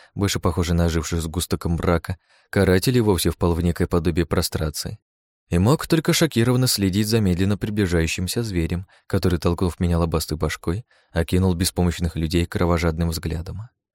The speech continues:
Само собой, я предпринял необходимые меры предосторожности, и в Гуар вернулся не один.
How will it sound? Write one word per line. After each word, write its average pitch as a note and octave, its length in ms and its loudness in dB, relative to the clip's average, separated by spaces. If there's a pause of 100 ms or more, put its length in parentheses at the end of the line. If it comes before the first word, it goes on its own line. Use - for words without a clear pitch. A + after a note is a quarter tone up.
(600)
Само A2 320 2
собой, A2+ 360 4
я E2+ 120 4
предпринял F#2 480 2
необходимые F#2 680 2
меры F2+ 220 2
предосторожности, F2 960 -2 (320)
и G#2+ 100 2
в G#2+ 80 2
Гуар G2+ 280 4
вернулся F2+ 500 2
не F2 140 0
один. D#2+ 400 -2